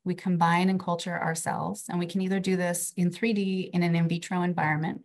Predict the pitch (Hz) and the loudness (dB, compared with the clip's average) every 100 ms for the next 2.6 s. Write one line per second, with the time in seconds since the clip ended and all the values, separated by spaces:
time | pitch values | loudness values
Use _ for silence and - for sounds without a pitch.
0 | - 175 170 165 165 170 170 175 165 165 | -6 0 4 4 2 -4 -2 2 2 2
1 | - - - 170 170 208 - 175 170 202 | -2 -10 -4 0 0 -2 -2 -2 0 0
2 | 220 202 - 151 151 165 | 0 -2 -2 -2 -2 -2